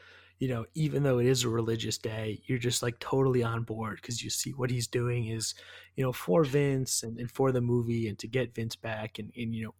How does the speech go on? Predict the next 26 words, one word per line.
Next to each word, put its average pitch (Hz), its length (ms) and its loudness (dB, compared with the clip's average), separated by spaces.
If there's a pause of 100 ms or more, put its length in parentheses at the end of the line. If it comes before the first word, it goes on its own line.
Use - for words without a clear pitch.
continue 127 420 -2
their 117 160 -6
relationship. 110 760 -4
And 113 80 -2
you're 113 100 -2
just - 180 -8
like, 113 200 -6 (380)
"Fuck - 300 -2
it. 113 160 -4
I 127 60 -2
just 120 200 -2
hope 131 240 0
to 127 100 0
God 117 320 -2
this 110 160 -6
thing 113 260 -8
works 113 300 -4
out." 104 320 -8
And, 117 200 -8
and 139 120 0
it's 135 140 0
another 151 280 8
one 131 220 2
where 117 160 -2
it's - 160 -6
like, 113 260 -4